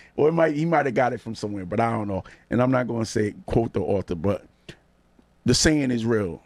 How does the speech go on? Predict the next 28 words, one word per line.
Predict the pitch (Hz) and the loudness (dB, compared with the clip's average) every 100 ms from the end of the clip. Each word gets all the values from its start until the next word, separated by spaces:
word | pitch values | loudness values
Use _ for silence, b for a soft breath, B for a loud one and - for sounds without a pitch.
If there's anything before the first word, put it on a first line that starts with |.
| - | 0
He | 135 | 0
said, | - 135 123 113 110 _ _ _ _ _ _ _ _ | 4 4 4 0 -6 _ _ _ _ _ _ _ _
"It's | 143 - | 0 0
three | 165 190 | 0 0
stages | 175 170 156 139 | 2 0 0 0
of | 139 | 0
life, | 127 117 85 - _ _ _ _ _ | 0 -2 -6 -16 _ _ _ _ _
right? | 107 127 147 _ _ _ _ _ _ _ _ _ | 2 2 -2 _ _ _ _ _ _ _ _ _
Either | 165 175 156 151 143 - _ - | 2 4 4 4 0 -6 _ -6
you | 135 135 | -4 0
enter | 175 175 196 | 0 2 0
in | 185 | 0
a | 180 | -2
storm, | - - 180 180 190 190 - _ _ _ _ _ - | -4 -4 -2 -2 -4 -10 -18 _ _ _ _ _ 0
you're | 131 143 | 4 6
already | 143 143 143 143 | 4 2 0 -2
in | 170 | -2
a | 165 | -2
storm, | - 165 160 160 160 147 _ - | -2 0 2 0 -2 -6 _ -2
or | 123 | 0
you | 127 135 | 2 2
on | 143 | 2
your | 143 | 2
way | 131 135 131 | 2 0 0
out | 123 120 | 0 0
of | 101 | -2
a | 95 | -8
storm" | - 107 87 65 | -8 -8 -10 -14